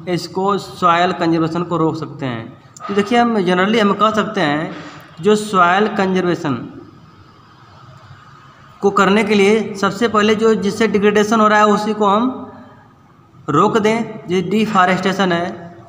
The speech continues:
तो deforestation को क्या कर दें हम लोग, यहाँ पर afforestation में अधिक से अधिक पेड़ पौधे लगा देंगे। जब अधिक से अधिक पेड़ पौधे लग जाएंगे यहाँ पर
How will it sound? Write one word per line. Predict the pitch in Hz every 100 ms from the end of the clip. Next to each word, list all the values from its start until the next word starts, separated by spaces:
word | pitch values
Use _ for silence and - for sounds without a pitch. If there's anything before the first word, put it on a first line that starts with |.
| - -
तो |
deforestation | 175 185 233 - 190 196 202 196
को | 208
क्या | 202 202
कर | 208
दें | 196
हम | 196
लोग, | 214
यहाँ | 202 190
पर | 196
afforestation | 214 208 196 196 165 165 165 165 170
में | 190 -
अधिक | 190 170 190
से |
अधिक | 190 190
पेड़ | 185 170
पौधे | 151 147
लगा | 147 139
देंगे। | 131 127 127 139 135 - -
जब | 196
अधिक | 196 180 214
से | 208
अधिक | 208 202
पेड़ | 202 208
पौधे | 202
लग | 196 202
जाएंगे | 196 208 208
यहाँ | 190
पर | 202 202 - -